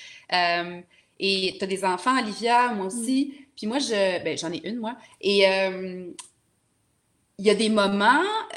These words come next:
Speaker 1: où je me suis retrouvée à, à faire des blagues. J'appelais ma fille mon petit Bouddha, dans le sens que elle, elle m'avait, elle me sortait des réflexions sur la vie. Euh,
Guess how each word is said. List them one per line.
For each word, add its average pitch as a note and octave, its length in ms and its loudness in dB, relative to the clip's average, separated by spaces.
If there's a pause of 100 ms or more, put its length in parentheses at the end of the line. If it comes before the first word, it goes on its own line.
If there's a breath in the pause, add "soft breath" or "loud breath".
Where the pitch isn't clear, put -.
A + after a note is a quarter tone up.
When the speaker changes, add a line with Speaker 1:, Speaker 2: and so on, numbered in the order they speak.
(240)
Speaker 1:
où A3+ 440 -4
je G3+ 160 -2
me F#3 180 -4
suis A3 180 -4
retrouvée A3+ 760 -2
à, D#3+ 720 0
à D#3+ 60 -8
faire G3 160 -4
des F3 100 -6
blagues. G3 260 4
J'appelais G#3+ 240 -2
ma F#3+ 120 2
fille B3 180 -4
mon F#3+ 140 -4
petit - 140 -12
Bouddha, F#3+ 560 0
dans E3+ 100 -4
le D#3+ 40 -4
sens G3+ 260 -4
que - 80 -4
elle, F3 600 0
elle F3 220 -2
m'avait, F3 460 0
elle F3 140 -4
me E3+ 100 -4
sortait - 500 -2
des G3 120 -2
réflexions A#3+ 720 -2
sur G3 200 -2
la D#3 160 0
vie. F#3+ 500 -2 (480 loud breath)
Euh, D3+ 840 -2